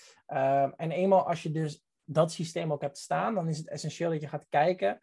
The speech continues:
eh, naar die strategie. En dat is dus eigenlijk ook in de basis nogmaals best wel simpel. Sociaal en organisch en je webinars en V S L's gaan allemaal naar calls toe. Je wilt zoveel mogelijk salesgesprekken genereren.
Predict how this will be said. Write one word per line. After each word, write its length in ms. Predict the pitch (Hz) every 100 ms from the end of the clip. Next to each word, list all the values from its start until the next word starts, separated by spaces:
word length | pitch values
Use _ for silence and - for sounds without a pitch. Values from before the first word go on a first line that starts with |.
| _ _ _
eh, 460 | - 139 139 135
naar 280 | 135 135 160
die 100 | 196
strategie. 640 | - 175 165 - 190 214
En 120 | - 147
dat 140 | 147
is 80 | 143
dus 100 | 143
eigenlijk 380 | 151 160 156 147
ook 140 | 143
in 80 | 151
de 100 | 135
basis 380 | 131 143 151 135
nogmaals 500 | 131 131 127 120 -
best 260 | 147 139
wel 80 | 131
simpel. 540 | 120 185 202 202 208 - - - - _ _
Sociaal 540 | - 165 - 190 180
en 80 | 160
organisch 880 | 147 151 - 190 185 143 135 - _ -
en 140 | 165
je 80 | 156
webinars 420 | 151 151 143 135
en 140 | 147 135
V 200 | 147 135
S 100 | 139
L's 340 | 135 123 123
gaan 240 | - 131 -
allemaal 1040 | 165 208 214 165 151 143 135 127 131 -
naar 240 | 139 131 123
calls 320 | 190 208 202
toe. 240 | - 214 175
Je 80 |
wilt 140 | 143 139
zoveel 400 | - - 226 202
mogelijk 520 | 147 151 185 156 143
salesgesprekken 640 | - 185 202 - - 165
genereren. 640 | 156 165 160 151 151 151